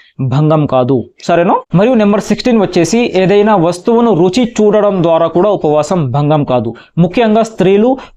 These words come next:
వంట వండేటప్పుడు టేస్ట్ కు-, చూస్తూ ఉంటారు కదా, అది ఉప్పు లేదా మిర్చి ఎక్కువైందా, తక్కువైందా అనేది టేస్ట్ చూస్తూ ఉంటారు. ఇలా టేస్ట్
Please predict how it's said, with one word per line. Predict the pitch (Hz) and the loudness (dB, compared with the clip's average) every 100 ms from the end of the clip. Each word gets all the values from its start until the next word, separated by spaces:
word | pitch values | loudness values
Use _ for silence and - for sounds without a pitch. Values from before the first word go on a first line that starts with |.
| 135 | -2
వంట | 170 175 | 0 0
వండేటప్పుడు | 214 202 190 185 - 180 180 180 180 _ - | 0 0 0 -2 -2 0 0 -2 -6 _ -2
టేస్ట్ | 202 226 240 190 | -2 0 0 0
కు-, | 202 - | 0 -2
చూస్తూ | 226 240 220 | -2 0 0
ఉంటారు | 220 190 | 0 0
కదా, | 190 262 269 _ _ - | 0 -2 -4 _ _ -2
అది | 156 165 180 | 2 2 2
ఉప్పు | 180 214 202 180 | 0 2 2 2
లేదా | 175 175 165 | 2 2 2
మిర్చి | 175 180 196 190 180 - _ 143 151 170 | 0 0 0 2 0 -6 _ -2 2 0
ఎక్కువైందా, | 175 202 190 180 180 | 0 0 2 0 0
తక్కువైందా | 170 170 180 175 175 | -2 0 0 2 0
అనేది | 185 196 | 0 0
టేస్ట్ | 247 254 226 | -2 -2 -2
చూస్తూ | 190 - 165 | -2 0 -2
ఉంటారు. | 143 151 302 - _ 160 | 0 0 -2 -6 _ 0
ఇలా | 170 165 | 0 0
టేస్ట్ | 180 185 | -2 0